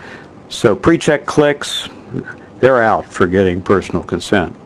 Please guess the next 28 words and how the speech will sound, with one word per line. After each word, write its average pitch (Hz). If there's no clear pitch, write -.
Uh, -
simply 120
bearing 120
a 104
privacy 117
policy 117
at 101
the -
bottom 104
and 95
say, 104
"If 95
you 92
buy 107
from 110
us, 113
you're -
stuck -
with 95
all 104
the 101
privacy 107
rules, 104
read 104
'em 101
if 101
you 98
want," 101